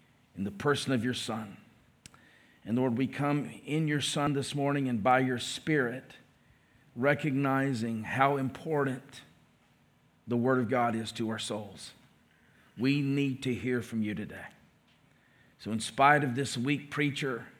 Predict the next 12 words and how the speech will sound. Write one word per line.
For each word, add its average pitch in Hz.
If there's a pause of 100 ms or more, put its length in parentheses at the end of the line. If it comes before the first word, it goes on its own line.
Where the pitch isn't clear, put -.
(720)
we 117
pray 131
that 117
your 120
Spirit 139
would 120
do 123
a 120
mighty 123
work 117
of 104
illumination. 123